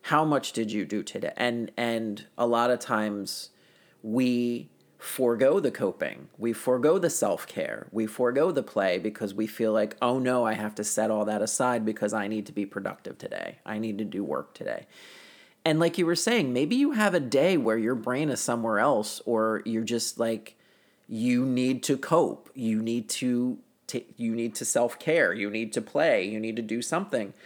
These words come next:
That's okay. If you have a day where, where, you know, "Oh, I have a light day today and maybe I don't have as much work as I usually do," stop trying to find more work to do.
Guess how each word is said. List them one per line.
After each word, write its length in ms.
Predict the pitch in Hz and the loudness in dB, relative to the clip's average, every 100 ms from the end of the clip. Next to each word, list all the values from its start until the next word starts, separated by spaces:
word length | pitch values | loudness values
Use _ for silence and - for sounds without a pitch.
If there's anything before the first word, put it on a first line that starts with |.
| - - - - _ _ - | -20 -20 -20 -20 _ _ -2
That's 300 | 269 359 - | -2 -2 0
okay. 840 | 370 359 269 302 403 339 - - - _ - | -2 0 0 0 2 0 -2 -12 -20 _ -6
If 180 | 151 147 | -4 0
you 100 | 220 | 0
have 240 | 233 262 | 2 4
a 60 | 214 | 2
day 420 | 151 147 202 220 | 4 4 6 4
where, 480 | 139 123 135 139 139 | 4 4 4 4 2
where, 580 | - 131 127 123 120 120 _ _ _ _ _ _ _ | 0 2 4 4 0 -4 _ _ _ _ _ _ _
you 140 | 151 139 | 0 2
know, 260 | 127 123 - | 2 0 2
"Oh, 80 | 151 | 4
I 120 | 147 | 4
have 140 | 143 | 4
a 60 | 131 | 2
light 320 | 127 131 - | 4 2 4
day 220 | 143 135 | 4 6
today 360 | 143 139 135 123 | 8 6 6 4
and 100 | 113 | 2
maybe 320 | 113 117 117 | 0 0 2
I 80 | 113 | 2
don't 200 | 113 113 | 0 -4
have 220 | 104 113 | -2 -2
as 140 | 104 101 | -2 -4
much 200 | 104 - | -6 -2
work 240 | 107 104 | -2 0
as 80 | 101 | 0
I 60 | 101 | 2
usually 460 | 110 156 - 120 | 2 2 2 0
do," 420 | 110 110 107 107 - _ _ _ _ _ _ _ _ _ - | 2 0 0 -2 -4 _ _ _ _ _ _ _ _ _ -4
stop 280 | - 254 247 | 2 2 2
trying 240 | 247 247 | 0 0
to 60 | 226 | 2
find 280 | 240 202 202 | 4 4 6
more 160 | 190 | 4
work 240 | 175 196 202 | 6 4 2
to 80 | |
do. 320 | 214 104 - | 0 0 -2